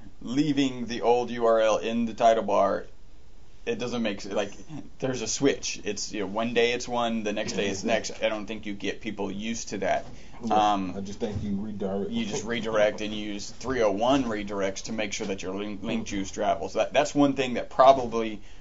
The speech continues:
Speaker 1: was not in place at the time of this article, was the importance of the three oh one
Speaker 2: Three oh one.
Speaker 1: redirect.
Speaker 2: Yeah, probably right. Um, forty-five. Understand social marketing. It is part of S E O.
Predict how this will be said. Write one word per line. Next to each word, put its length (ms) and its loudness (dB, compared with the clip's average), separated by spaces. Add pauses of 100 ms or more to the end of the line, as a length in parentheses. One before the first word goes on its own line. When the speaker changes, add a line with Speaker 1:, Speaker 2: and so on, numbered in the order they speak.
(140)
Speaker 1:
was 340 0
not 360 6 (160)
in 180 -4
place 480 0
at 140 -2
the 60 -6
time 260 0
of 80 -4
this 120 -8
article, 460 -2 (300)
was 260 0
the 140 -2
importance 560 -2
of 280 0 (140)
the 80 -4
three 240 0
oh 80 4
one 220 2
Speaker 2:
Three 220 -2
oh 40 -4
one. 80 -2
Speaker 1:
redirect. 140 -2
Speaker 2:
Yeah, 120 -8 (260)
probably 320 -8
right. 240 -10 (840)
Um, 1160 -2
forty-five. 520 2
Understand 460 0
social 380 2
marketing. 540 0
It 120 0
is 180 0
part 260 6
of 140 -4
S 180 -4
E 140 0
O. 180 2